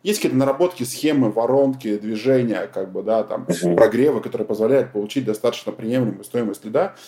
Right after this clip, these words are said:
Speaker 1: и нужную конверсию. Вопрос, наверное, больше в качестве работы менеджеров, да,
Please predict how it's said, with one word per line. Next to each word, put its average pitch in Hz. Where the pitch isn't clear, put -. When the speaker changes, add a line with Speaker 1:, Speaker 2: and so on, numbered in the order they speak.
Speaker 1:
и 113
нужную 131
конверсию. 117
Вопрос, 127
наверное, 120
больше 131
в -
качестве 131
работы 127
менеджеров, 131
да, 123